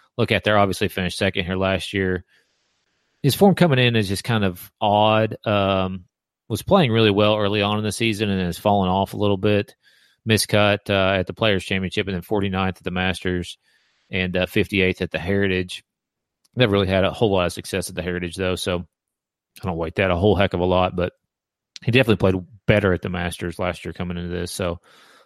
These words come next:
um, he's interesting at, at, at ten thousand. I just wonder if everybody will see his second place finish last year and then kinda start piling on. That would be my only kind of concern with him. I would, if he's gonna be high owned, I would go the other way.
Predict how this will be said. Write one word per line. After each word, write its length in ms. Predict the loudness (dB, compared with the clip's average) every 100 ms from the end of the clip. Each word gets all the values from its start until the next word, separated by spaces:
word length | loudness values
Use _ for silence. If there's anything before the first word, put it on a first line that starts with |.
| _ -4
um, 520 | -2 -2 -4 -10 -16 _ _ _ _ -18 -4
he's 160 | 0
interesting 600 | 2 2 0 -2 -4 -6
at, 200 | -4 -6
at, 220 | -6 -8 -8 _ _ _ _ _ _ _ _ -4
at 100 | 0
ten 160 | 4
thousand. 240 | 4 6 6
I 40 |
just 120 | 6
wonder 240 | 6 6 4
if 100 | 4
everybody 300 | 2 4 2
will 80 |
see 200 | 0 -2
his 380 | -2 -4 -6 -12 -14
second 340 | -6 -6 -6
place 220 | -6 -8
finish 300 | -6 -6 -6
last 260 | -4 -6 -6
year 80 | -8
and 80 | -8
then 80 |
kinda 180 | -6 -8
start 260 | -6 -8 -6
piling 360 | -4 -4 -6
on. 360 | -10 -10 -10 -10
That 100 | -2
would 120 | 0 2
be 100 | 0
my 140 | 2
only 240 | 2 0
kind 160 | -2 -4
of 80 | -4
concern 340 | -6 -6 -4
with 100 | -4
him. 200 | -6 -4
I 80 | 0
would, 280 | 0 0 -4 _ -20 _
if 100 | 0
he's 140 | 2 4
gonna 120 | 4
be 120 | 4
high 220 | 4 2
owned, 280 | 2 0 0
I 20 |
would 120 | -2 0
go 100 | 0
the 140 | 0
other 160 | 0 0
way. 340 | 0 0 -2